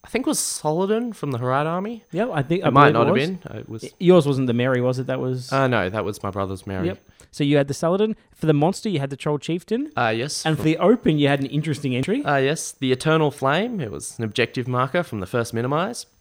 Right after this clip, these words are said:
Speaker 1: By the way, if you're listening, come to Minimize. But, um,
Speaker 2: And if you're not listening, still come to Minimize.
Speaker 1: yeah, be there.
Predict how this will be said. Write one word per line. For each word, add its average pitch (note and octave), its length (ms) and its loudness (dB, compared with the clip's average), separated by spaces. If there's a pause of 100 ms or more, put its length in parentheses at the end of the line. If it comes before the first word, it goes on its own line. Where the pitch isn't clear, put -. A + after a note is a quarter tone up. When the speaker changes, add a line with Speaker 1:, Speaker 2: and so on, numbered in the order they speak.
(120)
Speaker 1:
By F3 120 4
the F3+ 40 2
way, D#3+ 160 6
if G#2 80 2
you're C3 100 2
listening, C#3 280 -2
come A2+ 180 -6
to A2 80 -6
Minimize. G#2+ 480 -6
But, - 240 -16
um, A2 240 -6 (680)
Speaker 2:
And D#3+ 100 2
if E3 80 4
you're F#3+ 60 6
not G#3 140 6
listening, D#3 300 2
still B3 200 -2
come D#3+ 160 0
to C#3+ 60 -2
Minimize. A#2+ 460 -2
Speaker 1:
yeah, D#3+ 220 6
be C3 260 4
there. G2 280 0